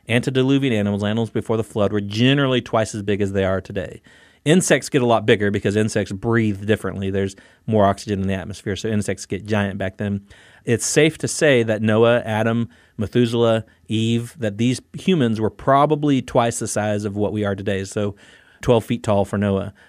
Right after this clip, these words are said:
Now, we're not saying that they were giants, though they would be to us. There were also giants that were from the Watchers that were even bigger than that. Um, but I, I think it's safe to say that, uh, Noah, Adam were twelve feet tall now. Ron Wyatt,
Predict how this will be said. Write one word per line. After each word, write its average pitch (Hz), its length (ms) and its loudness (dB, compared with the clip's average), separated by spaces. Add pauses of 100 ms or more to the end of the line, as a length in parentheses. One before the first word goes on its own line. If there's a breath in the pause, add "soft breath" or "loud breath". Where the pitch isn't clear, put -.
Now, 101 160 -2
we're 101 120 2
not 131 220 2
saying 151 240 2
that 104 160 -4
they 123 260 6
were 110 180 2
giants, 107 640 0 (200 soft breath)
though 117 240 2
they 107 120 4
would 104 160 4
be 101 100 0
to 104 100 0
us. 98 260 0 (300 soft breath)
There 120 240 6
were 127 180 8
also 123 460 4
giants 101 560 0 (160)
that 110 140 2
were 104 100 0
from 104 260 2
the 101 60 2
Watchers 104 540 2
that 98 160 0
were 101 100 -2
even 104 300 -2
bigger 98 280 2
than 95 160 -2
that. 101 340 0 (360 soft breath)
Um, 101 180 -2
but 135 100 4
I, 143 160 4
I 117 120 -2
think 120 180 0
it's 110 100 -2
safe 107 200 0
to 107 80 -10
say 104 240 0
that, 95 320 -2
uh, 98 180 -4
Noah, 101 440 2 (340 soft breath)
Adam 98 320 0
were 95 80 0
twelve 101 260 -2
feet 104 200 -10
tall 98 220 0
now. 95 280 -2 (680)
Ron 117 340 6
Wyatt, 113 460 2